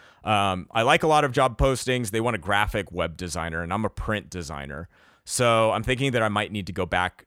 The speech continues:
to school, looking into a, a coding boot camp as well." So I wanted to ask, you know, how do you lift your spirits and motivations when you get in these low periods, when you feel stuck with a job search? Um,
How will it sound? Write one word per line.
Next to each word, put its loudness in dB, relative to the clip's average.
to -6
school, -2
looking -4
into -2
a, -6
a -4
coding -2
boot -6
camp -6
as -6
well." 2
So 0
I 6
wanted 4
to 2
ask, 2
you -6
know, -2
how 0
do -2
you 0
lift 0
your 0
spirits 2
and -4
motivations -2
when -4
you -6
get 0
in -4
these -6
low -2
periods, -10
when -10
you -8
feel -4
stuck -2
with -6
a -8
job -4
search? -8
Um, -2